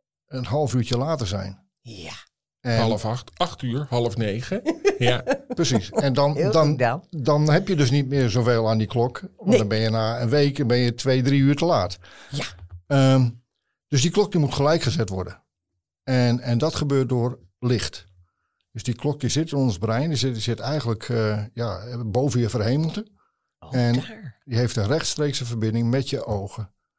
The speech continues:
Speaker 1: Dus er gaat, eh, zenuwen lopen van je, van je netvlies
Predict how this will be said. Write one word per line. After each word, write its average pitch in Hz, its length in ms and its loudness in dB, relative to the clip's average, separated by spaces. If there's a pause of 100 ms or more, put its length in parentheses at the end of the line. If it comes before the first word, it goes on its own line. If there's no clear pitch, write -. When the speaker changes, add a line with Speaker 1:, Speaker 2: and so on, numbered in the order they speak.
(380)
Speaker 1:
Dus 110 120 -18
er 117 80 -10
gaat, 110 180 -6
eh, 110 120 -6 (160)
zenuwen 135 600 2
lopen 120 280 0
van 135 180 0
je, 120 320 0
van 113 140 -2
je 104 80 2
netvlies 139 600 0